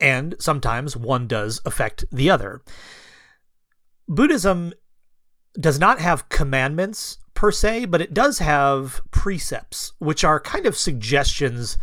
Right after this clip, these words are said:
for how to live your life. But it's not like if you break one, you go to hell, 'cause we also don't have a hell,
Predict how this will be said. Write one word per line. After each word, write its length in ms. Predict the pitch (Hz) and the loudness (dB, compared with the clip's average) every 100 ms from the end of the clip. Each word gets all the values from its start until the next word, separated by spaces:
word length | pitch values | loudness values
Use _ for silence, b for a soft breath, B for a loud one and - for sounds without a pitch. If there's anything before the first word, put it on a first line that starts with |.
| B B B | B B B
for 200 | - 160 | 0 2
how 200 | - 139 | 4 2
to 140 | - 131 | 0 0
live 200 | 131 117 | 0 0
your 160 | 113 | -2
life. 380 | 107 104 95 - | -2 -4 -4 0
But 100 | 175 | 2
it's 140 | 170 - | 2 4
not 160 | 226 | 4
like 180 | 165 156 | 4 -2
if 100 | 143 | -4
you 100 | 139 | -2
break 260 | 139 135 123 | 2 0 0
one, 140 | 120 | -4
you 80 | 117 | -2
go 120 | 120 | -2
to 80 | 110 | -2
hell, 240 | 98 113 | 0 -2
'cause 220 | - 110 110 | -2 -6 -2
we 180 | 123 | -2
also 200 | 117 113 113 | 0 -2 -4
don't 180 | 113 | -4
have 120 | 110 110 | -4 -6
a 60 | |
hell, 400 | 98 113 98 - | -2 -2 -4 -12